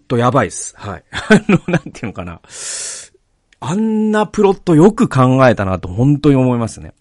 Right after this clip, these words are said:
はい。ちょっとお話それましたけど、それで、えっと、そのかまど炭治郎とか、えっと、煉獄さん。僕はそのね、無限列車編のちょ-、と-、登場人物しか、しかよく、よくわかんないから。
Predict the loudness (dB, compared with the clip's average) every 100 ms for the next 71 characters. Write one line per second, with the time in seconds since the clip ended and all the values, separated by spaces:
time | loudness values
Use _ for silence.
0 | _ 0 0 0 -12 -4 -2 0 0 0
1 | 0 -2 -2 -4 -10 -16 -10 -10 -10 -14
2 | -16 -16 -8 -2 -2 -2 0 -2 -2 -8
3 | -6 -4 -2 -2 -2 -2 -2 -2 -6 -8
4 | _ _ _ _ _ _ _ _ -2 0
5 | 2 4 4 6 4 4 2 2 0 2
6 | 0 0 -6 -6 2 2 0 _ -12 -10
7 | -6 0 4 4 2 0 -4 -4 _ _
8 | 2 4 4 2 -2 -2 0 2 2 2
9 | 2 -2 -2 -4 -2 -4 -6 -10 -6 -6
10 | -8 _ -8 -6 -8 -10 -12 -16 -16 -20
11 | -20 -8 -6 -6 _ -8 -8 -6 -6 -4
12 | -8 -2 -4 -4 -12 -12 -12